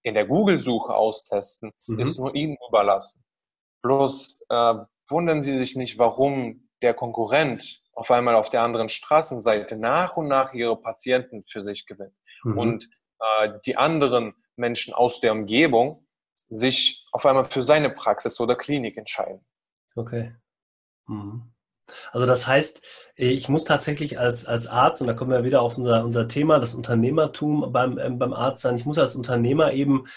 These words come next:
Speaker 2: ähm, äh, als Arzt eben Unternehmer oder unternehmerischer denken, damit ich,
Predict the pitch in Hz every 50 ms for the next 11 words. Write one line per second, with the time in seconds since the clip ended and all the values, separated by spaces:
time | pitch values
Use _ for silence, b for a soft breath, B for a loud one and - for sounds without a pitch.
0 | B B B B B B B _ - 120 120 120 120 120 123 123 123 127 - 139
1 | 139 135 123 120 123 117 - - 127 139 147 - - - 139 143 143 139 120 127
2 | 127 123 120 123 135 156 175 175 160 156 156 147 147 - _ _ _ _ - 127
3 | 135 117 120 117 117 113 113 123 135 139 131 127 120 - - 113 110 110 117 117
4 | 131 151 156 - 170 160 147 127 123 131 135 135 - - B B